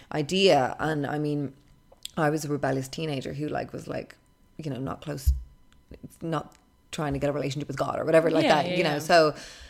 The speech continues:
Speaker 1: um, I think those lack of kind of, like, practical kind of choices just led me to whoever I was into and they were also into me, I'd go out with. And then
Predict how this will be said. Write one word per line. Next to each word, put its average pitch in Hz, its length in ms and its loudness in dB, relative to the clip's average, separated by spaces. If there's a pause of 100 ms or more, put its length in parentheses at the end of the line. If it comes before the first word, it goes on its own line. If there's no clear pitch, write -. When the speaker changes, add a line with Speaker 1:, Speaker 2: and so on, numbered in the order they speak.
(160)
Speaker 1:
um, 160 540 6 (720)
I 175 120 8
think 180 320 0
those 165 240 4
lack 160 260 4
of 160 140 -2
kind 151 200 -2
of, 139 60 -4
like, 139 160 -4
practical 147 560 -2
kind 139 220 -4
of 131 360 -6 (440)
choices 143 680 -2 (680)
just 175 300 0
led 151 200 2
me 143 160 -2
to 143 480 -2
whoever 160 460 0
I 156 160 0
was 156 140 -2
into 151 200 -6
and 147 200 -10 (140)
they 151 140 -2
were 151 200 -2
also 151 280 -2
into 214 200 -2
me, 269 260 2 (220)
I'd 175 160 0
go 165 100 4
out 165 160 6
with. 135 140 -6
And 151 180 -4
then 156 260 -4